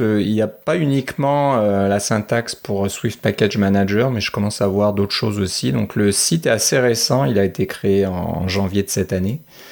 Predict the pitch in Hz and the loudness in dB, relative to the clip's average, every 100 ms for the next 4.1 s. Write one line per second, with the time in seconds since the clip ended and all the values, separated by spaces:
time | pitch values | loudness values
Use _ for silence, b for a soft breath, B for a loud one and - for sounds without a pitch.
0 | B B B B _ _ - 98 95 98 | B B B B _ _ -2 0 2 4
1 | 104 104 - 107 98 95 90 95 - 127 | 2 0 0 2 2 0 -2 -6 -6 -6
2 | - - 101 95 95 95 101 110 - - | -6 -4 0 2 2 4 2 0 -6 -18
3 | - - - 101 98 - 104 98 101 107 | -20 -20 -6 -4 -4 -4 0 2 4 2